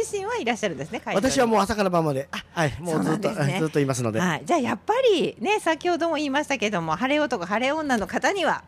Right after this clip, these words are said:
Speaker 1: ぜひとも来ていただいて。
Speaker 2: はい、お待ちしております。
Speaker 1: <laughs> はい。雨雲を吹き飛ばしてもらいたいですね。
Speaker 2: はい。
Speaker 1: 三月三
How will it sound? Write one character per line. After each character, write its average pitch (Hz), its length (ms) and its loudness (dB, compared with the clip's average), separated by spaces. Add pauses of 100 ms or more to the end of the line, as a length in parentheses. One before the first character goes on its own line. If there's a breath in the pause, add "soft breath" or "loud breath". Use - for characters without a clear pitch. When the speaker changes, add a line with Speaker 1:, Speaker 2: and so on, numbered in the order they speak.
Speaker 1:
ぜ 208 220 0
ひ - 80 -12
と - 120 0
も 262 100 -4
来 - 100 -14
て - 80 0
い 196 80 -2
た 202 120 0
だ 170 100 -2
い 170 60 -4
て。 - 140 -8
Speaker 2:
は 151 60 4
い、 156 80 4
お 135 80 2
待 156 140 0
ち 156 80 -6
し - 40 -6
て 175 60 0
お - 20 4
り 147 60 2
ま 131 100 0
す。 - 80 -10 (120)
Speaker 1:
<laughs> - 100 -12
は 180 160 0
い。 135 100 -8
雨 160 280 0
雲 156 180 -4
を 143 60 0
吹 - 200 -10
き - 0 -
飛 214 120 -4
ば 294 120 2
し - 60 -4
て 247 80 -4
も 175 100 -2
ら 147 100 0
い 147 60 -4
た 139 140 2
い 147 80 0
で 143 160 -10
す - 100 -20
ね。 277 300 0
Speaker 2:
は 349 80 0
い。 359 40 -8 (480 loud breath)
Speaker 1:
三 294 340 0
月 202 340 -2
三 175 220 0